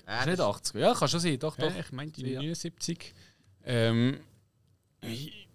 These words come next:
Speaker 3: ich sage es mal, der modernere genommen, wo ein bisschen,
Speaker 1: Mhm.
Speaker 3: äh,
Speaker 2: Mhm.
Speaker 3: klassisch doch schon recht, wie halt die alten Horrorfilme sind, schon recht langsam,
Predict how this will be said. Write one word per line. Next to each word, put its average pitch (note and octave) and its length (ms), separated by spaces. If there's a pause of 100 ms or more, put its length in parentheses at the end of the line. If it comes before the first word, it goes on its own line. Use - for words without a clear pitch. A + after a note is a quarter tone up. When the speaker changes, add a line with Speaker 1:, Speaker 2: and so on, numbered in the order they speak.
(280)
Speaker 3:
ich B2+ 100
sage D3+ 160
es D#3 80
mal, F3 140
der C#3+ 100
modernere C3 600
genommen, G2+ 300
wo G#2 80
ein G2 60
bisschen, G2+ 600
Speaker 1:
Mhm. - 80
Speaker 3:
äh, - 420
Speaker 2:
Mhm. E3+ 240 (120)
Speaker 3:
klassisch A2 420
doch G#2 140
schon G2+ 180
recht, - 360
wie A2 100
halt F#2+ 140
die A#2 100
alten G#2+ 320
Horrorfilme G2+ 840
sind, G#2 340
schon G#2 180
recht - 240
langsam, G#2 540